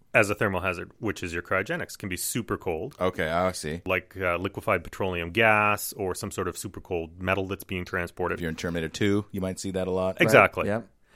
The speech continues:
Speaker 1: Uh, then the opposite end of that within thermal hazards is elevated temperatures. Uh, for example, on our highways, very frequently trucks will drive past you carrying molten aluminum, which is shipped at
Speaker 2: <laughs>
Speaker 1: seven hundred and four degrees Celsius.
Speaker 2: Nice.
Speaker 3: What does, what does a truck carrying molten, molten aluminum look
Speaker 1: Somebody
Speaker 3: like?
Speaker 1: somewhere needs it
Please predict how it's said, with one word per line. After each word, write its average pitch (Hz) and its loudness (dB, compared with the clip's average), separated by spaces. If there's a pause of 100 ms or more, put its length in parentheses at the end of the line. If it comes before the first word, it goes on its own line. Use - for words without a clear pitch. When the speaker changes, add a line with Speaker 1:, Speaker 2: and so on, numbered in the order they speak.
(140)
Speaker 1:
Uh, 110 6
then 120 8
the 110 4
opposite 123 2
end 107 2
of 92 -4
that 110 6
within 123 6
thermal 98 2
hazards 90 -2
is 95 -2
elevated 107 6
temperatures. - -12 (360)
Uh, 92 2
for - -8
example, 110 2
on 101 4
our 98 6
highways, 120 4
very 117 4
frequently 107 -4
trucks - -2
will 104 -6
drive 92 2
past - 0
you 95 -2
carrying 98 0
molten 101 0
aluminum, 92 -2 (140)
which 104 -4
is 110 0
shipped - 2
at - 0
Speaker 2:
<laughs> 151 4
Speaker 1:
seven 123 8
hundred 110 4
and 101 2
four 113 4
degrees 101 2
Celsius. - 0 (100)
Speaker 2:
Nice. 123 0
Speaker 3:
What 208 2
does, 233 0
what 202 2
does 277 -4
a 294 -2
truck - -4
carrying 135 0
molten, 120 0
molten 117 -2
aluminum 110 0
look 104 2
Speaker 1:
Somebody 190 10
Speaker 3:
like? 170 6
Speaker 1:
somewhere 156 6
needs 139 2
it 92 0